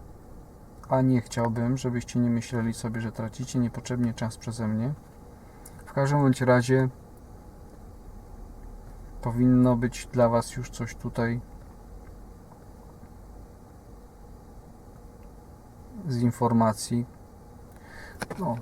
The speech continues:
pokażę wam jedną rzecz. Zobaczcie, temperatura silnika jest już siedemdziesiąt cztery stopnie. No to siedemdziesiąt cztery, słuchajcie, to już jest względem tej naszej wskazówki kosmiczna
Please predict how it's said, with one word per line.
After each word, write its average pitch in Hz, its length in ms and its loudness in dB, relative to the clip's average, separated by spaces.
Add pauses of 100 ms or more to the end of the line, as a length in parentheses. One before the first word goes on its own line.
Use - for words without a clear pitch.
pokażę 139 380 2
wam 127 320 8
jedną 113 320 2
rzecz. - 420 6
Zobaczcie, 110 440 6
temperatura 131 600 10
silnika 117 560 6 (1700)
jest 135 220 12
już 135 140 2
siedemdziesiąt 127 580 8
cztery 131 260 10
stopnie. - 420 8 (720)
No 127 240 4
to - 120 4
siedemdziesiąt 120 600 8
cztery, 117 340 10
słuchajcie, 110 500 6
to - 120 2
już 113 260 2
jest - 380 -2 (1000)
względem 110 460 2
tej 117 140 -2
naszej 117 300 2
wskazówki 113 580 -6 (920)
kosmiczna 120 1120 0